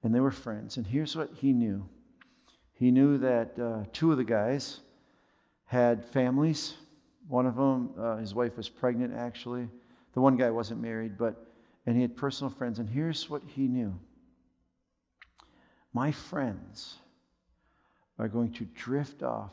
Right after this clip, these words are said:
into a black darkness and a horrible, lonely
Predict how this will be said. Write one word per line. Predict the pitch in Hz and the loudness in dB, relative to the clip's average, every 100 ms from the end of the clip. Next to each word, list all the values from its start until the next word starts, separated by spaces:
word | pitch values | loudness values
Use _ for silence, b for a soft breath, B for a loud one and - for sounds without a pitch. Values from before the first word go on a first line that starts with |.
| - | -14
into | 110 104 - 110 104 - | -12 -10 -6 -6 -6 -10
a | 95 90 85 _ b b b b | -14 -14 -16 _ b b b b
black | 98 90 113 110 110 127 - - - _ _ _ _ _ _ _ - 95 | -12 -6 -2 -2 -4 -10 -14 -20 -20 _ _ _ _ _ _ _ -20 -4
darkness | 127 107 123 131 120 110 - - _ _ _ _ _ - | -2 -2 -4 -6 -6 -6 -12 -16 _ _ _ _ _ -6
and | 110 | -4
a | |
horrible, | 92 - - 113 120 120 123 127 123 _ _ | -4 -8 -6 -4 -4 -6 -10 -12 -16 _ _
lonely | 110 113 113 113 117 117 107 | -4 -2 0 -2 -4 -4 -6